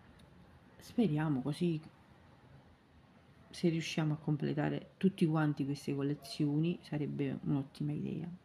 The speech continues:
Allora, visto che nessuno mi ha aiutato, eh, aspetto un pochino di tempo, eh, un po' prima che si aggiorna, che scade l'incarico,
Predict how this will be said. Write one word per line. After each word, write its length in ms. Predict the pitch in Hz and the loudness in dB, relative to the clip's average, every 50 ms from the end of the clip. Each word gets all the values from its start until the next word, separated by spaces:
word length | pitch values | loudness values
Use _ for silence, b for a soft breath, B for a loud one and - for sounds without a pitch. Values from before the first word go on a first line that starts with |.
| - - | -6 0
Allora, 260 | - 190 156 151 - 151 - - - - | 2 2 2 2 -2 -8 -14 -18 -4 -2
visto 300 | 208 240 233 - 254 226 | -2 -2 0 0 0 2
che 280 | 190 196 185 175 - - - - | 4 4 4 4 2 -8 -10 -4
nessuno 420 | - 160 151 - - - 175 175 170 | -4 -4 -4 -4 -2 0 2 2 2
mi 100 | 165 156 | 2 2
ha 40 | |
aiutato, 760 | 151 147 143 143 - 139 139 156 151 151 151 170 202 240 240 B B B B B B B B B B B B B B - - | 2 2 2 0 -2 -4 -6 -4 -6 0 2 2 2 2 0 B B B B B B B B B B B B B B -20 -8
eh, 80 | - 160 | -6 -4
aspetto 440 | 156 170 - - - 175 170 - 160 | -4 -4 -2 0 0 0 4 6 6
un 80 | 151 156 | 6 6
pochino 340 | 156 196 190 214 226 202 | 6 6 6 6 6 4
di 120 | 175 202 220 | 4 4 4
tempo, 640 | 226 170 165 160 165 160 160 - 208 226 240 - - - - | 4 4 4 4 2 0 2 2 2 2 2 -2 -6 -4 -2
eh, 200 | 180 175 175 170 | 0 2 2 2
un 100 | 165 160 | 2 2
po' 120 | 196 196 | 0 -2
prima 320 | 196 - 202 185 170 165 | 0 2 4 4 4 4
che 100 | 151 151 | 2 0
si 180 | 156 - - 165 | -2 0 0 0
aggiorna, 600 | 156 151 151 143 160 165 165 156 156 156 156 147 | 0 2 0 0 0 0 0 0 0 0 0 2
che 100 | 143 151 | 0 0
scade 460 | 147 - - - 156 151 147 139 147 | -4 -2 -2 0 0 2 2 2 0
l'incarico, 840 | 139 147 147 147 - - 156 147 151 147 151 - 170 175 208 208 | 0 0 0 0 -2 -2 -2 -2 0 -2 -2 0 2 2 2 0